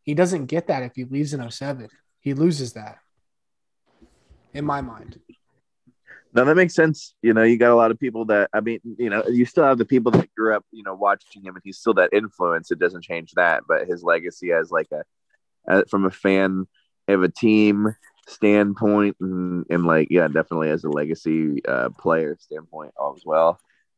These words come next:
Speaker 2: That was always brought up as he's a forever Laker. He's a forever Laker. You know, he, he, he stuck with the team through thick and thin, up and down.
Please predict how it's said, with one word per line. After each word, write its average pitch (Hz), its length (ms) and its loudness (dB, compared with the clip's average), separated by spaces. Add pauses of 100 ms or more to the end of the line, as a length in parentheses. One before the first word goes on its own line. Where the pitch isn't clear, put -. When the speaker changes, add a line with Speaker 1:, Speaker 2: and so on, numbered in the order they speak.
(600)
Speaker 2:
That 95 120 4
was 104 140 2
always 101 340 4
brought 85 300 -2
up 76 240 -6
as 82 220 -8
he's 90 180 2
a 87 60 0
forever 107 380 2
Laker. 107 380 2
He's 82 140 -4
a 85 80 -4
forever 85 320 -2
Laker. 80 340 -4
You 69 140 -8
know, 71 80 -10
he, 95 340 -2
he, 101 220 4
he 95 140 -2
stuck - 300 -2
with 110 120 2
the 110 80 0
team 107 260 0
through 95 160 -12
thick - 240 0
and 104 180 -4
thin, 95 220 0
up 85 160 0
and 78 140 -18
down. 71 200 -10